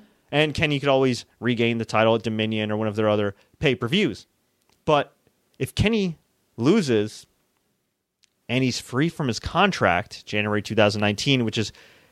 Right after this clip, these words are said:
typically around the time when a lot of wrestlers in New Japan Pro Wrestling, their contracts expire. They, they sign one-year deals. I don't think a lot of them have signed multi-year deals. I could be mistaken, but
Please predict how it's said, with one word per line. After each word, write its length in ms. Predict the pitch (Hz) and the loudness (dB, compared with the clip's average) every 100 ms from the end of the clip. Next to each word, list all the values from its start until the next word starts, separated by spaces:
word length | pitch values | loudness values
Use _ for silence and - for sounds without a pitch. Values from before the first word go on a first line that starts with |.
| _ | _
typically 640 | - 269 302 240 262 240 233 | -2 0 0 0 0 2 2
around 260 | 208 196 | 0 0
the 80 | 190 | -2
time 300 | - 170 180 | -2 0 0
when 80 | 175 | 2
a 40 | |
lot 200 | 143 143 | 2 2
of 80 | 151 | 2
wrestlers 440 | 143 131 139 135 120 | 0 0 -4 -4 -4
in 120 | 117 | -4
New 80 | 117 | -6
Japan 320 | 113 117 107 | -4 -4 0
Pro 120 | 113 | 0
Wrestling, 300 | 110 104 110 | 2 0 -4
their 80 | 101 | -4
contracts 400 | 113 104 104 - | -2 -2 -4 -6
expire. 460 | - - 110 95 | -10 2 2 2
They, 220 | 101 113 107 | -2 -6 -4
they 100 | 117 | -4
sign 280 | - 113 | -2 -2
one-year 300 | 110 117 113 | -2 -2 -2
deals. 340 | 98 104 107 110 | -4 -2 -2 0
I 40 | |
don't 100 | 151 | 0
think 120 | 185 131 | 0 2
a 40 | |
lot 160 | 113 127 | 2 2
of 60 | |
them 120 | 113 | 0
have 100 | 104 | -6
signed 260 | - 104 101 | -4 -2 0
multi-year 440 | 101 - 101 98 | -2 -4 -4 -4
deals. 300 | 90 95 90 | -4 -4 -4
I 40 | 107 | -2
could 180 | 139 123 | -2 -2
be 100 | 110 | -2
mistaken, 480 | 104 - 104 101 | 0 2 2 2
but 200 | 98 101 | 0 -2